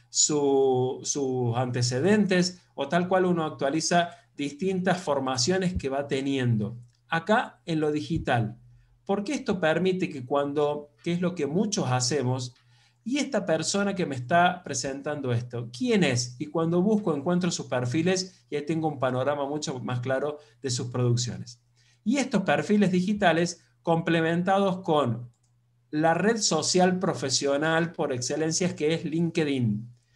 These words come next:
como ámbito en el que está mi presencia profesional, si bien muchos lo asocian a,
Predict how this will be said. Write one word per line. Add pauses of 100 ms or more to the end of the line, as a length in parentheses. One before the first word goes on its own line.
(260)
como
ámbito
en
el
que
está
mi
presencia
profesional, (420)
si
bien
muchos
lo
asocian
a,